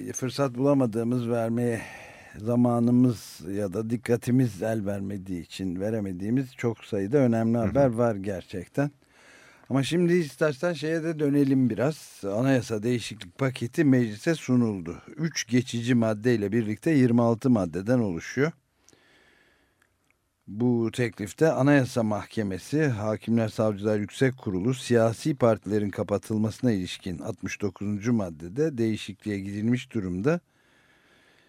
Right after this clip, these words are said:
Speaker 1: Elli bir, elli dört, yüz altmış altı ve yüz kırk sekizinci maddeler de değiştirilmiş ve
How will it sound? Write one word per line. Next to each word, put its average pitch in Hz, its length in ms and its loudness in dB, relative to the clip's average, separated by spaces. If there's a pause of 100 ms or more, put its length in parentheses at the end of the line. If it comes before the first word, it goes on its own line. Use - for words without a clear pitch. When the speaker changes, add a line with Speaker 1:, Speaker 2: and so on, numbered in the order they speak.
(280)
Speaker 1:
Elli 123 380 4
bir, 143 140 4
elli 113 380 0
dört, 147 300 4
yüz 110 160 -2
altmış 113 380 -2
altı 113 300 0
ve 180 60 4
yüz 123 240 2
kırk 113 200 -6
sekizinci 113 480 0
maddeler 113 540 2
de 92 160 -4
değiştirilmiş 95 1040 -6 (640)
ve 101 340 -6